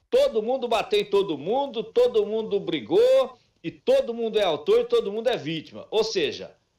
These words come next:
eu até diria, é farinha do mesmo saco. Pois bem, nessa situação de ocorrência, certo? Todo mundo é igual.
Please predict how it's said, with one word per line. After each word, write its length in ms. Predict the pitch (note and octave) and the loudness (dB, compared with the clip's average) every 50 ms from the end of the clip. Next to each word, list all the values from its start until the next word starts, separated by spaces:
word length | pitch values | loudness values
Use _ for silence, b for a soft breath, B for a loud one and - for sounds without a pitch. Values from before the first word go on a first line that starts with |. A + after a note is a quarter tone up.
| _ _ _ _ _ _ _ _ _ _ _ - | _ _ _ _ _ _ _ _ _ _ _ -2
eu 520 | E3+ G3 G#3 G#3 G3+ G3 F#3+ F#3 F3 E3+ | 0 2 2 2 2 0 0 -2 -2 -2
até 260 | E3 D#3 E3 G3 F#3+ F3+ | -2 -2 -4 -6 -8 -8
diria, 340 | D#3+ D#3+ D#3 C#3+ D3 D#3 | -10 -10 -10 -6 -6 -6
é 20 | D#3+ | -6
farinha 560 | - - G3 F3+ E3 E3+ F#3 G3+ G#3+ A3+ A#3 | -4 -4 -4 -2 -2 -4 -4 -2 -2 -2 0
do 140 | A3+ A3+ G#3 | 0 0 0
mesmo 280 | G#3 G#3+ G3 F#3+ G3+ | 2 0 0 0 -4
saco. 540 | F3+ - - - F#2+ D2+ - _ _ _ _ _ _ _ _ _ _ | -6 -6 -6 -8 -10 -10 -14 _ _ _ _ _ _ _ _ _ _
Pois 520 | - A3 C#4 D4+ D#4+ D4+ C#4+ G3+ C#3+ G#2+ F#2+ | 2 2 4 4 4 2 0 -2 -6 -10 -14
bem, 440 | F2+ G#2 C3+ F3 F3+ B2+ F#2+ - _ _ _ _ _ _ _ _ - | -8 -4 -2 -2 0 -2 -4 -8 _ _ _ _ _ _ _ _ -12
nessa 560 | A2+ C3+ D3+ E3+ G3+ A#3+ C4 B3+ C4+ C4+ B3 | -10 -8 -4 0 0 0 0 0 0 0 0
situação 760 | - - B3+ - - B3+ C4 B3+ C4 - - - F#3+ G3 G3+ | -2 -4 -8 -6 -2 0 0 0 0 -2 -2 -2 -2 -2 -4
de 180 | F#3 G3+ G3+ G3 | -6 -4 0 2
ocorrência, 1000 | G3 G#3 G#3 - A3 G#3 D#3 - D3+ D#3+ D#3+ C3+ - - - - - - - - _ | 2 2 2 2 0 0 0 0 -4 -4 -4 -6 -8 -10 -10 -10 -10 -14 -16 -18 _
certo? 440 | - - - - - C4 B3+ - - | -8 -4 -2 0 0 0 -2 -4 -6
Todo 180 | A3+ C#4+ D4+ | -6 -6 -6
mundo 160 | C4 B3 A#3+ C4 | -4 -4 -2 0
é 60 | B3+ | 0
igual. 480 | A#3 G#3 G3 F#3+ F3+ D#3+ B2 - - | 2 2 2 2 2 0 -2 -4 -8